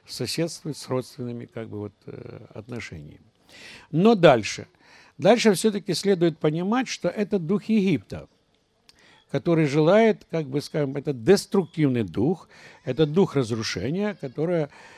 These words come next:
желает разрушить, э, личную веру Аарона, э, скажем, э, Сеф-, этой самой, Сеф-, как её, Мариами, и, собственно говоря, разру-, разрушить их союз, вот, их духовное единство.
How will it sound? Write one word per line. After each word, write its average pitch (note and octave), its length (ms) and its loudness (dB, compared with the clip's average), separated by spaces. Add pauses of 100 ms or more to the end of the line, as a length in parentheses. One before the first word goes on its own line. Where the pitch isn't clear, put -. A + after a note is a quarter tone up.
(160)
желает D#3 440 2
разрушить, C#3 600 0
э, A2+ 340 -6
личную A#2+ 580 -2
веру A2 640 0 (480)
Аарона, B2 1080 0
э, A2+ 240 -12
скажем, F#2+ 600 -12
э, G2 240 -18 (400)
Сеф-, - 580 -10
этой G2 220 -14
самой, F#2 380 -14
Сеф-, - 460 -16 (220)
как G2 200 -18
её, F2+ 200 -16 (440)
Мариами, D#3 680 -6 (520)
и, F#3 140 0 (360)
собственно G3 460 -2
говоря, F#3+ 300 2
разру-, F3+ 400 0
разрушить E3+ 600 -2
их F#3+ 140 -6
союз, G#3+ 600 2 (460)
вот, - 280 -8
их C#3+ 240 -6
духовное F3+ 560 2
единство. C#3 760 0